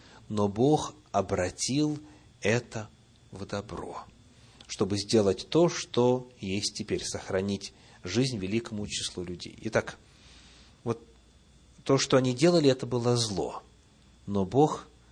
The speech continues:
обратил это в добро. Вот здесь перед нами суть соотношения действий людей и действий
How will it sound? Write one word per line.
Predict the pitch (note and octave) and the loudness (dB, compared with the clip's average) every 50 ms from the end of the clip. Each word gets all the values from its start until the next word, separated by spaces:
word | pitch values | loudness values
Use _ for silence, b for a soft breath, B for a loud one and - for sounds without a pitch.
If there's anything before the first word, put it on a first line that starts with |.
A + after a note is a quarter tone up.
| b b b b b b - | b b b b b b -6
обратил | B2 A2+ A2 A#2 B2 B2 - - - - F#2 E2 D#2 | -6 -2 0 0 0 0 -2 -4 -4 -4 -4 -4 -6
это | D#2 - - - E2 | -10 -12 -10 -12 -12
в | D#2+ E2 | -12 -12
добро. | D#2+ - E2+ - - - - - - - - - b b b b b b b b b b b b | -12 -12 -14 -12 -14 -16 -16 -18 -20 -20 -20 -20 b b b b b b b b b b b b
Вот | b - A2 - - - - - - - | b -4 -4 -4 -8 -20 -20 -20 -16 -10
здесь | B2 A2 G#2+ B2 D#3 F3+ F3 - - | -10 -6 -2 0 2 4 4 2 0
перед | - - A#2 A2+ G#2+ G2+ A2 | 0 -4 -2 -2 -2 -4 0
нами | B2+ C3+ C#3 C3+ C3 B2 A2+ - - - | 2 2 2 2 0 -2 -4 -8 -14 -12
суть | - - - - - - D3 A#2+ - - - - - - - - _ _ _ - b b b b b b b b b b b | -8 -4 -4 -2 0 2 2 2 2 2 0 0 0 -4 -12 -20 _ _ _ -20 b b b b b b b b b b b
соотношения | - - - B2+ A#2+ A#2+ - C3 A#2+ - - - C3 A#2+ A#2 A2+ A2 G#2+ G#2 G2+ | -2 2 4 4 2 2 2 -2 -2 -2 -2 -2 -2 -2 0 0 0 2 2 0
действий | G2+ G2+ A2 A2 G#2+ G#2+ - - - - G2+ F#2+ | 0 0 0 0 0 0 -2 -4 -4 -4 -4 -4
людей | F2+ G2+ G#2 G#2+ C3 F#3+ A3 G#3+ F3 | -2 -4 -4 -2 0 0 2 0 0
и | A#2 - D#3 E3+ E3 E3 - - | -4 -6 -8 -8 -8 -8 -10 -6
действий | - A#2+ B2 C3 C3 - - - B2 A#2+ A2 A2 - | -4 -4 -2 -2 -4 -8 -10 -10 -8 -8 -8 -8 -10